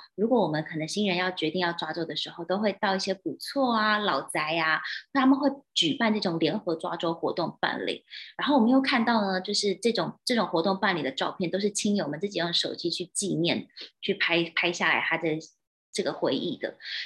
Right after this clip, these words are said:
所以我们就用婚礼的团队来协助新人成婚后的他的第一个大事。我们呢，是全台唯一结合美式婚格的，风格的质感的抓周。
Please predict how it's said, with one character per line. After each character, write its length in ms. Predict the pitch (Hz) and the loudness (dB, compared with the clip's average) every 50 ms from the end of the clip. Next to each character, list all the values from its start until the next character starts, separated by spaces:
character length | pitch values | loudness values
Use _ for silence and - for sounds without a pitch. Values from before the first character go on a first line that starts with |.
| - | -4
所 140 | - - 262 | 2 4 6
以 80 | 269 269 | 6 6
我 140 | 220 190 170 | 6 4 2
们 160 | 156 160 165 | 0 0 0
就 100 | - 208 | 0 2
用 160 | 214 220 208 | 2 2 2
婚 260 | 214 - - 311 415 | 2 2 2 2 4
礼 120 | 415 262 - | 4 2 2
的 100 | - - | 0 -2
团 240 | - - 139 135 | -2 -4 -4 -2
队 140 | 135 185 165 | 0 0 0
来 120 | 160 143 170 | 0 -2 -4
协 160 | - - 160 | -4 -4 -4
助 140 | - 190 190 | -2 -2 -2
新 260 | - - 175 180 175 | -2 0 0 0 2
人 240 | 170 147 127 - - - - - _ | 2 2 0 0 -4 -10 -16 -12 _
成 280 | - - - 202 180 - | -4 -2 0 2 0 2
婚 240 | - 240 220 220 226 | 2 2 2 2 2
后 220 | 233 - 220 180 | 2 2 0 2
的 120 | - - - | 2 0 -2
他 160 | - - 175 | -2 -4 -4
的 80 | 151 | -4
第 200 | 165 - - 226 | -6 -6 -4 -4
一 200 | - - 175 170 | -4 -2 -4 -4
个 140 | 160 160 131 | -4 -4 -4
大 240 | - - - - - | -2 -4 -4 -4 -4
事。 360 | - - - - 156 - - _ _ _ _ - - - - - - _ | -6 -4 -4 -4 -6 -8 -10 _ _ _ _ -16 -14 -14 -14 -14 -10 _
我 100 | - 170 | -2 0
们 200 | 175 180 185 196 | 2 2 4 2
呢， 240 | 202 202 202 208 220 | 2 2 2 2 2
是 160 | 214 - 233 | 0 0 0
全 200 | 220 - 185 170 | 0 0 -2 -2
台 140 | 180 180 180 | 0 0 0
唯 160 | 180 175 170 | 2 2 2
一 100 | 185 202 | 2 0
结 180 | 202 - 170 165 | 0 -2 -2 -4
合 140 | 165 170 170 | -4 -4 -6
美 200 | 175 170 139 120 | -4 -4 -4 -2
式 260 | - - - 254 220 | -2 0 0 0 0
婚 320 | 214 - - 262 262 262 | 0 0 2 4 4 6
格 240 | 247 262 185 170 170 | 6 4 4 2 2
的， 300 | 170 - 170 160 - - - - - _ _ | 2 2 2 0 0 -2 -4 -12 -16 _ _
风 200 | 277 277 285 285 | 4 6 6 6
格 160 | - 196 175 | 6 4 4
的 140 | 175 180 175 | 4 4 2
质 220 | 175 - - 170 | 2 0 -2 0
感 180 | 165 170 147 147 | 0 0 0 -2
的 100 | 147 139 | -2 -4
抓 200 | 143 - 160 156 | -4 -4 -4 -4
周。 400 | 160 - 175 151 135 135 - - | -4 -2 -2 -2 -2 -2 -4 -10